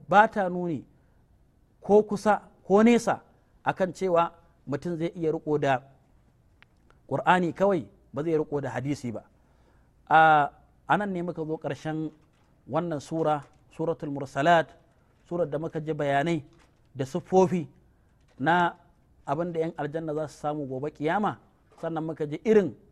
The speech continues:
azaba da 'yan wuta za su samu. Muna roƙon Allah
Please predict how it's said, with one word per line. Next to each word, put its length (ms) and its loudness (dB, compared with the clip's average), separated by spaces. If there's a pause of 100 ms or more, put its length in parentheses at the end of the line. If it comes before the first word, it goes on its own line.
(100)
azaba 400 -4
da 60 -6
'yan 240 -6
wuta 340 -2 (320)
za 140 -2
su 100 -16
samu. 280 -2 (360)
Muna 220 2
roƙon 320 -2
Allah 360 -2